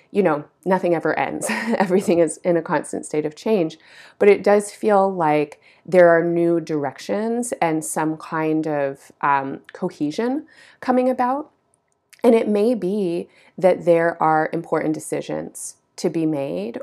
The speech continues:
or there is a significant turning point. And this span of time surrounds the new moon on November fourth. And this is, um, when I feel into this new moon for you, it feels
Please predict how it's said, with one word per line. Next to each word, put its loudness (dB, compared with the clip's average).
or 6
there 0
is -4
a -6
significant -6
turning -4
point. -6
And 4
this -2
span 0
of -2
time -2
surrounds -2
the -6
new -2
moon -6
on 0
November -2
fourth. -2
And 2
this 2
is, 0
um, -2
when 2
I 6
feel 4
into 2
this -4
new 0
moon -2
for -10
you, -6
it 0
feels -2